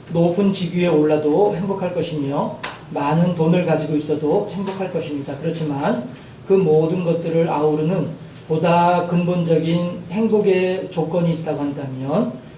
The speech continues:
그것은 마음이 편안해야 될 것이다 하는 것이죠. 고대광실에 살면서도 마음이 편안하지 못하면 어찌 행복한 삶이라고 할 수 있겠습니까? 또한 그 마음이 진정으로 평안할 수 있는 것은 오직 하나님께서 함께 하시고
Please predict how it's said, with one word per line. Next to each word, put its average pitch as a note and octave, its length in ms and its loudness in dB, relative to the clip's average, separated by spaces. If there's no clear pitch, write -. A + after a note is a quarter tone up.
그것은 D#3+ 540 -4
마음이 D#3 420 2
편안해야 D#3+ 460 -2
될 C3 160 -10
것이다 - 280 -10
하는 D3 180 -8
것이죠. - 520 -6
고대광실에 F3+ 640 4
살면서도 E3 800 2
마음이 D#3 320 0
편안하지 E3+ 400 -2
못하면 C#3+ 560 -4
어찌 D3+ 220 -4
행복한 G3+ 300 -2
삶이라고 E3+ 440 -2
할 C#3 80 -6
수 - 140 -12
있겠습니까? C#3+ 680 -6
또한 E3+ 420 2
그 A3 80 4
마음이 F#3 400 4
진정으로 E3+ 600 2
평안할 A3+ 380 2
수 G3+ 100 -4
있는 D#3 200 -2
것은 D#3 540 -2
오직 E3+ 460 -2
하나님께서 A3 640 2
함께 G#3 200 0
하시고 F3+ 600 0